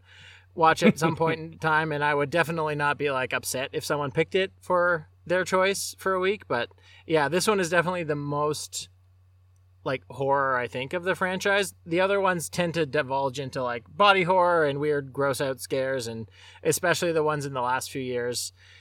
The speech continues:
Speaker 1: with Prometheus and Alien Covenant and all those ones where you're just like, "Oh, you're making this backstory filled in," and it's,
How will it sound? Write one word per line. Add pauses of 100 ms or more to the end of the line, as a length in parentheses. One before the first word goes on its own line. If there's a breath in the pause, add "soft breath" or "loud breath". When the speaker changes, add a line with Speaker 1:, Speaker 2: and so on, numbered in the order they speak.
(120 soft breath)
Speaker 1:
with
Prometheus
and
Alien
Covenant
and
all
those
ones
where
you're
just
like,
"Oh,
you're (420)
making
this
backstory
filled
in,"
and
it's,